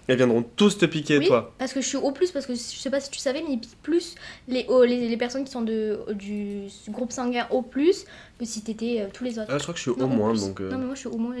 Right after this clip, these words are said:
Speaker 2: C'est quoi le donneur universel, O plus ou O moins?
Speaker 1: <laughs> Écoute, ça, j'ai
Speaker 2: Ouais.
Speaker 1: fait un bac L, tu me demandes mal. La S B T, je la réponds en seconde, donc, euh.
Speaker 2: Non, mais voilà, donc je crois que c'est O moins... Bon, bref, je suis O quelque chose, et en gros, ils viennent, euh, bouffer les O, tu vois.
Speaker 1: Mhm.
Speaker 2: Donc, du coup, moi, euh,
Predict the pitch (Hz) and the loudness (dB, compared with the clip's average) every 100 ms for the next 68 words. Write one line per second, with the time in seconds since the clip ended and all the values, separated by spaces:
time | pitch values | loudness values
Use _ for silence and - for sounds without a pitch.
0 | 233 226 - 339 240 233 247 233 220 262 | -4 -4 -2 0 0 0 0 -2 -2 -6
1 | 226 220 294 277 240 240 - - 104 104 | -6 -8 -8 -6 -6 -6 -8 -8 -4 0
2 | 110 160 143 - - - - 165 196 160 | 6 6 6 -6 -10 -12 0 8 12 12
3 | 156 160 135 135 139 175 165 143 139 139 | 12 12 12 12 12 8 8 6 8 12
4 | 143 151 208 214 170 170 - - - - | 12 12 12 12 12 10 4 -4 -8 4
5 | 143 147 143 - 214 151 127 139 143 - | 10 10 10 8 10 12 12 12 12 12
6 | - 170 202 185 180 175 170 - - 165 | 12 12 12 12 12 10 4 2 8 8
7 | - - - - - - 427 349 311 285 | 6 -10 -12 -4 -2 -2 0 4 6 6
8 | 302 294 254 269 427 415 - 277 269 277 | 8 6 6 2 0 4 4 4 4 4
9 | 269 247 262 277 285 285 294 269 233 294 | 2 2 6 6 4 2 0 0 0 2
10 | 311 285 233 240 277 294 247 262 240 226 | 4 4 2 2 2 2 2 2 2 2
11 | 220 208 208 247 294 269 269 269 262 233 | 0 0 0 0 -2 0 0 -2 -4 -6
12 | 214 277 - 113 113 165 - 214 208 208 | -10 -12 -4 -4 -2 -4 -4 -4 -4 -6
13 | 262 233 208 208 | -4 -4 -4 -8